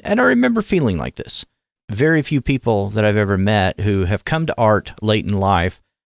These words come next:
said that all these things just came together automatically and they understood it perfectly the first time. Okay, that just doesn't happen. So it is a challenge, uh, for most of us who have come to art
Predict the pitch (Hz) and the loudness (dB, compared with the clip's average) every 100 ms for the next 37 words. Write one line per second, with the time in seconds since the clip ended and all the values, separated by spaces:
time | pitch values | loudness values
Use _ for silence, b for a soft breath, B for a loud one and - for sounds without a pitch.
0 | _ - - - 123 110 101 104 - - | _ -6 -2 2 2 2 2 -2 -4 -12
1 | - 135 151 143 135 - 120 113 - - | -2 2 2 2 0 2 0 0 -4 -2
2 | 120 110 110 104 101 98 92 - 120 113 | -2 0 2 2 2 0 -2 0 2 2
3 | 101 95 95 - 92 92 - 95 90 101 | 2 0 -2 -2 -2 -2 -2 -4 -2 0
4 | 110 - 117 104 - 85 - 92 85 87 | 0 2 0 0 -2 -4 -4 -6 -4 -4
5 | 82 - 80 - 65 50 - - - - | -4 -6 -6 -6 -8 -10 -14 -10 -10 -10
6 | b b b 113 104 98 - 90 78 85 | b b b -2 -2 -2 -2 -2 -2 -4
7 | - - - _ _ _ B B B B | -6 -10 -16 _ _ _ B B B B
8 | - 135 123 117 139 135 151 202 - 156 | 0 4 4 2 2 4 4 2 0 0
9 | 156 208 226 - - _ _ - 120 120 | 0 0 -2 -2 -6 _ _ -2 2 2
10 | 120 131 117 117 117 127 - 120 156 - | 0 -2 2 4 4 2 0 0 0 0
11 | 123 104 110 98 - - 120 123 123 131 | 0 2 0 -2 -12 -4 0 0 -2 -2
12 | 113 110 120 | 0 2 2